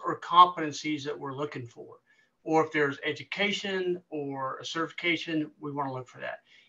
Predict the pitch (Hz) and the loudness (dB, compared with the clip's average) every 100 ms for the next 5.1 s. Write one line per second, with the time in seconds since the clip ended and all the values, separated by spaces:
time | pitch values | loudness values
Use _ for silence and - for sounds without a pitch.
0 | - 147 247 277 - 208 160 151 175 185 | -10 2 6 8 8 8 8 8 8 8
1 | 190 185 185 175 156 - 160 180 180 156 | 4 4 4 2 -2 2 4 4 2 -2
2 | 151 156 151 143 156 147 180 185 185 - | -2 -2 -2 0 0 2 -2 -2 -6 -12
3 | _ 170 196 190 180 170 - 180 165 156 | _ 2 2 4 2 0 0 0 0 2
4 | 156 156 - 156 151 135 131 143 147 139 | 0 -2 0 0 0 -2 -2 0 -2 -2
5 | 131 | -6